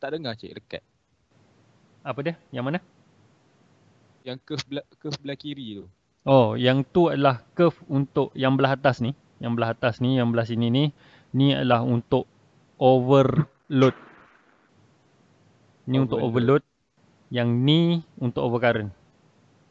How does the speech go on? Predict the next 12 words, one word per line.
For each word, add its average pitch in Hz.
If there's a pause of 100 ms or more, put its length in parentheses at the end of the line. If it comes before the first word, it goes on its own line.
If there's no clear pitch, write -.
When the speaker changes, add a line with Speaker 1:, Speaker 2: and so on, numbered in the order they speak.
(560)
Speaker 1:
Overload, 131 (140)
overcurrent. 113 (420)
Speaker 2:
Ha, 113
so 139
ni 165
adalah 131
gandaan 131
arus 131
tu, 120
berapa 117
kali 117
ganda. 113